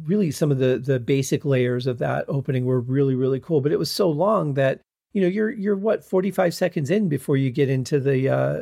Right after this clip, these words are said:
the song. So, um, yeah, this is one that overall I,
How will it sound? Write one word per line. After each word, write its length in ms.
the 260
song. 460
So, 540
um, 580
yeah, 220
this 280
is 180
one 260
that 240
overall 920
I, 220